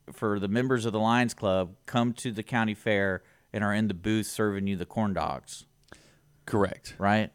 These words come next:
Speaker 2: The corn dogs and the nachos and the burgers over, over by the cattle arena.
Speaker 1: Yeah. Is it just one?
Speaker 2: Just, it's just one concession.
Speaker 1: Okay.
Speaker 2: Yep.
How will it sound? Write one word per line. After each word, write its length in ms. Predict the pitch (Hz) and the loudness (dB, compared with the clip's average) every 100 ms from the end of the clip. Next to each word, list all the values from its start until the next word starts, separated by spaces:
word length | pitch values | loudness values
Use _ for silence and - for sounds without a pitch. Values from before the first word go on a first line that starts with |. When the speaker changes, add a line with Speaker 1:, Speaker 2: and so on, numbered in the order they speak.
| - | -6
Speaker 2:
The 80 | - | -4
corn 300 | - 123 117 | 4 6 10
dogs 540 | 117 120 120 120 98 | 10 12 10 8 4
and 80 | 95 | -2
the 60 | 95 | 0
nachos 680 | 98 104 104 110 107 104 | 4 4 4 4 4 2
and 100 | 98 | -2
the 40 | 92 | -2
burgers 400 | 98 101 104 98 | 2 2 2 4
over, 520 | 117 127 120 117 110 - _ - | 6 8 8 6 4 -2 _ 2
over 220 | 117 120 | 4 6
by 160 | 110 104 | 6 4
the 80 | |
cattle 320 | 101 95 90 69 | 4 2 2 -2
arena. 380 | 55 52 50 - | -8 -12 -14 -10
Speaker 1:
Yeah. 160 | - 92 - | -4 -2 0
Is 120 | 131 | -2
it 60 | 156 | -2
just 200 | 175 147 | -4 -2
one? 400 | 160 185 160 - _ _ - _ _ | 0 -2 -4 -12 _ _ -20 _ _
Speaker 2:
Just, 260 | - 110 - | -2 0 2
it's 140 | 113 | 0
just 180 | 107 - | 0 0
one 180 | 104 101 | 0 0
concession. 540 | 101 - 76 - - - - | -2 -2 -4 -6 -14 -18 -10
Speaker 1:
Okay. 300 | 98 - 87 - _ _ _ _ _ | -10 -8 -12 -12 _ _ _ _ _
Speaker 2:
Yep. 160 | - | -16